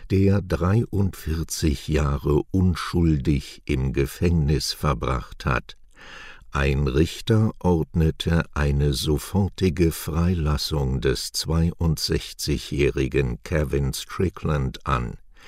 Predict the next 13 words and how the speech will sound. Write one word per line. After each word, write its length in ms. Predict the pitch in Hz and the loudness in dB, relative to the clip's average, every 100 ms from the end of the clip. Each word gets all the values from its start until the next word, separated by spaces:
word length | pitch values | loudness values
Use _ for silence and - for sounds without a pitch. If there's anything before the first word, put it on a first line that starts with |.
| - - - - - | -20 -18 -18 -16 -8
Der 440 | 71 69 65 - | 0 2 2 0
Afroamerikaner 1600 | 85 82 - 90 90 - 85 90 82 90 - 92 92 95 113 110 | 0 0 0 2 2 4 4 4 4 2 2 2 4 4 4 4
sei 300 | 95 92 92 | 2 2 4
neunzehnhundertneunundsiebzig 2500 | 85 82 82 - - 85 76 80 80 69 76 - 76 78 78 - 82 76 - 92 - - 113 104 - - - - - - | 4 4 2 0 0 2 2 2 2 2 0 0 0 2 2 0 0 -2 0 -2 -2 -4 0 0 -2 -18 -20 -20 -10 0
einzig 720 | 90 95 92 - 117 - - | 2 2 0 0 0 -2 -4
und 300 | 92 87 - | 2 2 2
allein 560 | 87 85 80 80 98 101 - | 2 4 4 4 2 0 -2
auf 360 | 85 - - - | -2 -2 -8 -6
Grundlage 920 | 76 78 76 - 73 76 69 - 65 | 0 2 0 -2 -2 0 0 -2 -2
der 240 | 73 69 - | 0 -2 -2
Aussage 880 | 69 65 - 73 65 62 67 65 | -2 -2 -2 -2 0 -2 -2 -2
einer 440 | 67 69 69 - - | -2 0 0 -2 -2
Augenzeugin 1160 | 90 82 78 71 - - 78 73 - 92 92 | 0 0 0 0 -2 -2 0 2 2 2 2